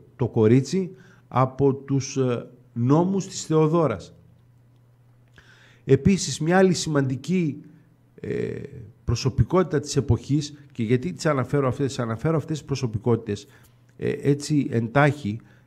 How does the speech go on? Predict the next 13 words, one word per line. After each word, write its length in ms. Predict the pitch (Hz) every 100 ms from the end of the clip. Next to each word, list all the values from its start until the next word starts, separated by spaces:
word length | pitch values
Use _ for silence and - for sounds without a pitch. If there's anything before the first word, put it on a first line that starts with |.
| -
για 240 | 98 123
να 140 | 123 110
δούμε, 500 | 151 170 165 147 - - _
ε, 300 | - - - - - _ _ _ _ _ _
πώς 240 | - 185 185
εξελίχθηκαν 720 | - - 151 190 - 143 131
οι 40 |
γυναίκες 420 | 113 117 117 -
στο 140 | - 107
Βυζάντιο. 540 | 104 101 110 101 104 -
Δεν 200 | 120 175
ήταν 240 | 170 165
δηλαδή, 420 | 143 135 131 120